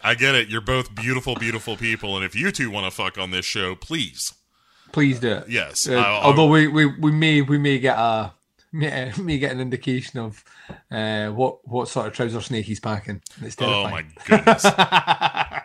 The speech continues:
Speaker 1: And, <laughs> literally. And then, um, Letty, when they get back in the car, I like the fact that she's like, "Y'all are driving. I'm, I'm, I'm controlling the radio station then."
Speaker 2: Mm-hmm.
Speaker 1: I think that's funny. Anyway, so then we get to Simmonsville,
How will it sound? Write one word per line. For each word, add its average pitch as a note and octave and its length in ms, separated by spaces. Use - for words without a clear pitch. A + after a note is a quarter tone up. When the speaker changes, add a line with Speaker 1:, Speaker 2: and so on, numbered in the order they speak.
Speaker 1:
And, A2+ 1200
<laughs> - 0
literally. G2 720
And D#3 220
then, E3+ 500
um, B2 680
Letty, D#3 400
when C3+ 180
they B2+ 120
get B2+ 120
back A2 160
in A2+ 60
the G2 80
car, G2 200
I F#2 40
like F#2+ 200
the F#2+ 100
fact F2 200
that F#2 120
she's F#2 260
like, E2 260
"Y'all G#2 240
are A2+ 40
driving. G2 420
I'm, G2+ 160
I'm, G#2 240
I'm A#2 180
controlling F#2 360
the D#2 80
radio E2+ 320
station D2 380
then." C#2 180
Speaker 2:
Mm-hmm. C#3 320
Speaker 1:
I G3 80
think C3+ 180
that's F2 180
funny. D#2+ 300
Anyway, C#3+ 380
so D3 160
then D3+ 240
we C#3 80
get B2 220
to B2 80
Simmonsville, G#2+ 800